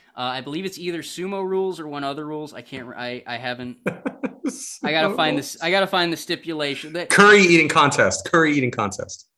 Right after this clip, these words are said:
Speaker 1: Yeah, here, one second. Let me, let me, let me flip through the news for a second while I try and figure this out. But just on, uh, on the names alone, who you got, Yano or Taichi,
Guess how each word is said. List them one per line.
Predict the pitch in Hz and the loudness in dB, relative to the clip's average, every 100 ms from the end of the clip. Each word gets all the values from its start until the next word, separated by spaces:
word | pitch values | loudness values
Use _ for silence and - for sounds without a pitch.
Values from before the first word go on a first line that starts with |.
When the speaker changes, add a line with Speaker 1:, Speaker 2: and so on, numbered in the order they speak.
| - | -12
Speaker 1:
Yeah, | 143 131 | -6 -6
here, | 117 135 135 | -8 -10 -8
one | 123 147 147 | -8 -8 -8
second. | 139 123 117 107 _ _ | -8 -10 -12 -18 _ _
Let | 139 | -10
me, | 151 143 143 | -6 -6 -4
let | 151 | -4
me, | 165 160 147 | -4 -4 -4
let | 170 | -4
me | 185 160 - _ _ _ _ | -2 -4 -10 _ _ _ _
flip | _ - 185 175 | _ -8 -6 -6
through | - 165 | -6 -4
the | 151 | -4
news | 139 139 139 135 | -4 -4 -6 -10
for | 139 | -12
a | 127 | -10
second | 131 120 123 | -8 -8 -10
while | 120 | -10
I | 120 | -10
try | 117 131 120 | -10 -8 -8
and | 117 113 | -8 -10
figure | 127 120 | -12 -10
this | 117 113 | -14 -10
out. | 123 120 - _ | -8 -8 -12 _
But | 139 - - _ | -12 -12 -20 _
just | 226 254 254 | -2 -2 0
on, | 220 196 | 0 -2
uh, | - 180 160 160 | -2 0 0 -2
on | 156 156 143 | -6 -6 -6
the | |
names | 139 143 151 147 | -8 -8 -8 -8
alone, | 131 127 123 113 | -10 -8 -8 -10
who | 120 | -12
you | 135 | -10
got, | 123 113 | -8 -10
Yano | 110 131 147 147 | -8 -8 -6 -6
or | 131 | -8
Taichi, | 127 117 110 107 101 | -8 -10 -10 -16 -16